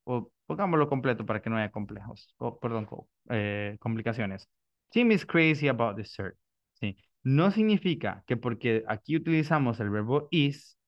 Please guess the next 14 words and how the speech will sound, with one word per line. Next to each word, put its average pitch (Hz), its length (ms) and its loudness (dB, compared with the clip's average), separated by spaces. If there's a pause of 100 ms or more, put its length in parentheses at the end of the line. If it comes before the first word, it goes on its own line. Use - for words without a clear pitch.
(180)
vamos 139 260 6
a 143 100 2
tener 123 260 0
que 131 120 -4
reemplazarlo 120 680 -4
acá. 147 420 0 (280)
Este 135 300 -2
verbo 156 440 2
está 123 340 2
bien 113 420 0
en 143 160 2
todas 92 420 -6
formas, 117 560 0
¿sí? 95 260 -10